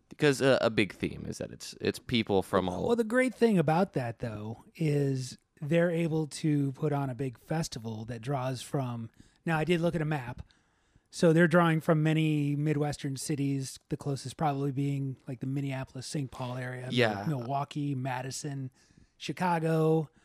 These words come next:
Speaker 2: You know,
Speaker 1: You,
Speaker 2: they're,
Speaker 1: uh,
Speaker 2: they're drawing from many, many areas, but they also, not being a big city themselves, they've got the room to put something like that on. So we're gonna talk about all of that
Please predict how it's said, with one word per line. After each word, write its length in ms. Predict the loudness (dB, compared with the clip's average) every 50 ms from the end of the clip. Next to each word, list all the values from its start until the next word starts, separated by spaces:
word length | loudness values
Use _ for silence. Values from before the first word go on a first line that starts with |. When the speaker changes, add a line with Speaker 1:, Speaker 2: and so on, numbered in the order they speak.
| _ _ _ _ _ -12
Speaker 2:
You 180 | -4 2 4 4
know, 120 | 6 6
Speaker 1:
You, 40 | 6
Speaker 2:
they're, 140 | 6 6 6
Speaker 1:
uh, 120 | 4 4
Speaker 2:
they're 120 | 4 4
drawing 320 | 4 4 4 4 4 4 2
from 240 | 2 2 2 2 4
many, 200 | 4 4 4 4
many 280 | 4 2 2 0 0
areas, 460 | 0 0 0 0 0 -2 -4 -6 -8 -6
but 320 | -4 -4 -2 -2 -4 -8 -10 _ _ _ _ _ -2
they 180 | -2 0 0 0
also, 680 | 0 0 0 0 0 0 0 0 0 -2 -4 -6 -8 _ _ _ _ _ _ -6
not 240 | -6 -6 -4 -2
being 240 | 0 0 0 0 0
a 40 | -2
big 180 | -2 -4 -4 -4
city 240 | -2 -2 -2 -2
themselves, 540 | -2 -4 -4 -4 -2 -2 -2 -2 -2 -4 -4
they've 160 | -4 -6 -6
got 200 | -4 -6 -6 -6
the 60 | -6 -8
room 300 | -6 -4 -4 -4 -4 -6
to 80 | -6 -8
put 180 | -8 -8 -8 -6
something 300 | -8 -8 -8 -8 -10 -10
like 180 | -10 -10 -10
that 180 | -10 -10 -10 -8
on. 220 | -10 -10 -10 -12
So 140 | -10 -6 0
we're 80 | 2 4
gonna 140 | 4 4
talk 280 | 4 4 4 4 4 2
about 280 | 0 -2 -2 -4 -4 -8
all 280 | -6 -2 0 2 2 2
of 100 | 0 -2
that 300 | -4 -6 -6 -8 -8